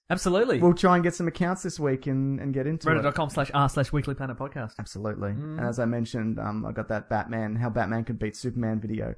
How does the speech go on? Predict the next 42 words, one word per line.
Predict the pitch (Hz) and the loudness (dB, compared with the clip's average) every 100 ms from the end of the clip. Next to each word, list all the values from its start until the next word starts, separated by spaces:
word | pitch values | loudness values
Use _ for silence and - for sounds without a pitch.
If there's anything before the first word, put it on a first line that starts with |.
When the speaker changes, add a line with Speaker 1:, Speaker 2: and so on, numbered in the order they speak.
| - | -8
Speaker 1:
Oh, | 123 | -2
Speaker 2:
I'm | 127 | 0
Speaker 1:
yeah. | 151 | 6
Speaker 2:
trying | 180 | 8
to | 175 | 10
get | 151 | 8
a | |
video | 139 143 139 | 8 6 6
on | 127 | 4
Cracked, | - 135 156 - - | 2 2 2 -2 -8
right? | 147 143 202 - _ _ _ - | 0 2 2 -6 _ _ _ -6
I'm, | 131 147 | 0 4
I | 165 | 4
Speaker 1:
Oh, | |
Speaker 2:
posted | - 156 - 190 | 6 6 8 6
Speaker 1:
sure, | |
Speaker 2:
in | 175 | 6
the | 147 | 6
Speaker 1:
yep. | 143 | 6
Speaker 2:
forums. | 131 143 180 - - | 6 6 2 -4 0
Speaker 1:
Uh-huh. | 165 147 - | 2 2 8
Speaker 2:
The | 160 | 12
last | 175 185 185 | 12 12 10
one, | 165 | 8
the | |
guy's | 165 160 | 10 8
like, | 180 | 6
"This | 277 | 4
is | 254 | 4
good," | 214 254 175 | 10 10 12
but | 185 | 6
he's | 175 | 8
like, | 180 175 | 8 6
"But | 208 | 4
it's | 202 | 4
not | 214 190 | 6 6
good | 208 202 | 8 8
enough." | 151 123 - | 10 6 4
And | 156 | 2
I'm | 160 | 6
like, | 165 208 | 6 8
"That's, | 180 - - - | 6 6 -6 -6